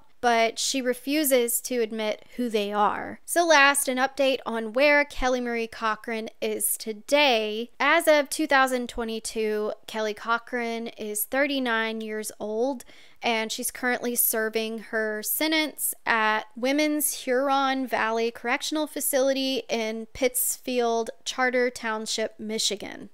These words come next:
That's a very long name. So let me know in the comments if you've seen the documentary called Dead North.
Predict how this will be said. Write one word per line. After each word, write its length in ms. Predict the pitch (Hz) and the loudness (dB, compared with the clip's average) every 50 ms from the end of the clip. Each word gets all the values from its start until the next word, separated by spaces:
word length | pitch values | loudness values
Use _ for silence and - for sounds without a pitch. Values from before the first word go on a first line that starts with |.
| - - | -18 -12
That's 400 | - 214 208 - - - - - - - - - | -12 -10 -8 -6 -8 -6 -8 -10 -12 -14 -12 -12
a 60 | 214 | -8
very 300 | 196 214 202 202 202 202 | -6 -6 -6 -6 -8 -10
long 280 | 202 208 202 208 208 214 | -8 -8 -8 -8 -8 -4
name. 420 | 220 220 226 233 262 277 294 302 302 - - | -2 0 0 0 0 0 0 -2 -6 -8 -2
So 240 | - - 311 294 294 | 6 8 8 8 8
let 200 | 285 269 285 302 | 8 6 4 4
me 80 | 330 | 4
know 140 | 339 381 381 | 4 4 4
in 80 | 370 349 | 4 2
the 80 | 320 | 2
comments 540 | - - - 226 233 247 262 269 277 269 - - | 0 0 -2 -2 -2 0 0 0 0 -2 -4 -2
if 380 | - 233 240 233 226 226 - - | 2 2 4 2 2 0 -4 -6
you've 180 | 240 240 226 | -6 -4 -2
seen 640 | - - - - - 226 226 233 240 247 247 247 240 | 0 0 0 2 0 0 -2 -2 -2 -2 -2 -2 -2
the 80 | 240 | -2
documentary 960 | 226 226 214 214 220 220 - 240 226 214 208 208 214 226 240 247 254 262 269 262 | 0 2 2 2 2 0 -4 -6 -4 -4 -6 -6 -4 -2 -2 0 0 0 0 -2
called 460 | 262 - - 233 226 220 202 196 190 | -4 -4 -2 0 0 0 0 -4 -4
Dead 280 | - 214 208 214 220 208 | -2 0 2 2 0 -2
North. 540 | 220 208 202 208 208 226 269 - - - | -4 -6 -4 -2 -2 -2 -2 -4 -6 -16